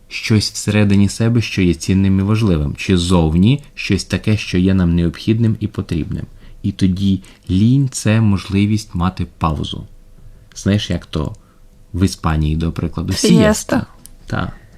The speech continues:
Speaker 2: Ну, але з іншої сторони, от якщо людина робить все повільно, так як ти казав, от коли потрібно швидко зробити роботу, вона буде повільно це все робити, тому що хоче довести до досконалості. Ну,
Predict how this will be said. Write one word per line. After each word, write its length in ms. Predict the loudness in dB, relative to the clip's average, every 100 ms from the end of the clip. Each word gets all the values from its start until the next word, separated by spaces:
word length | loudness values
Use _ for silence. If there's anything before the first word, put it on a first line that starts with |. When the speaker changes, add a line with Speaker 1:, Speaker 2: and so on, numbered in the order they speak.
| -20 -20 -18 -14 0
Speaker 2:
Ну, 60 | 4
але 180 | 6 6
з 120 | 4
іншої 220 | 4 2
сторони, 420 | 2 2 4 4
от 100 | 4
якщо 320 | 2 2 0
людина 600 | 2 4 6 6 6 6
робить 280 | 4 4 0
все 180 | 0 0
повільно, 460 | 2 6 6 6 4
так 120 | 2
як 120 | -2
ти 120 | -4
казав, 340 | -2 0 2 0 -6 -18 -20 -20 -20 -8 -2
от 200 | -2 -4 -8
коли 240 | 2 4 4
потрібно 760 | 2 4 6 8 8 8 4 0
швидко 540 | -4 2 2 2 0 2
зробити 460 | 2 2 2 2
роботу, 460 | 2 4 4 4 4
вона 220 | 6 8
буде 300 | 6 6 2 -2 -14 -16 -2
повільно 500 | 4 8 8 8 6
це 160 | 2
все 240 | 0 0 2
робити, 500 | 2 4 4 4 0
тому 280 | 4 6 6
що 200 | 4 2
хоче 480 | 0 0 2 2
довести 440 | 4 4 2 0 -2
до 60 | -2
досконалості. 920 | 2 4 6 6 6 6 4 0 4
Ну, 280 | 6 6 2